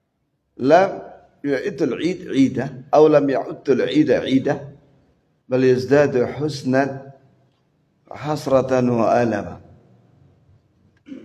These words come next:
Kelompok yang pertama, apabila mereka tidak memiliki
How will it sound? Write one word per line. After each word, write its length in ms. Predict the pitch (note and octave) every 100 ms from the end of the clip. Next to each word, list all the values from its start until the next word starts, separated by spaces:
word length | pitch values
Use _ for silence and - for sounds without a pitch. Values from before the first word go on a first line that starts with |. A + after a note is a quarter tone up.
| - _ _ _ _ _ _ _ _ _ _ _ - - - - _ _ _ _ _ _ - - _
Kelompok 320 | D3 F3+ B3+
yang 120 | A#3 G#3
pertama, 340 | F#3 D3+ G2 - - _ _ - - _ _ _ _ _ _ _ _ _ _ _ _ _ _ _ _ _ _ _ _ _ _ -
apabila 480 | D3+ F3 F3 A3+ G#3+
mereka 380 | E3+ E3+ D3+ C#3
tidak 240 | C#3+ C3+ B2
memiliki 680 | B2 C3+ D3+ A#2+ A2+ -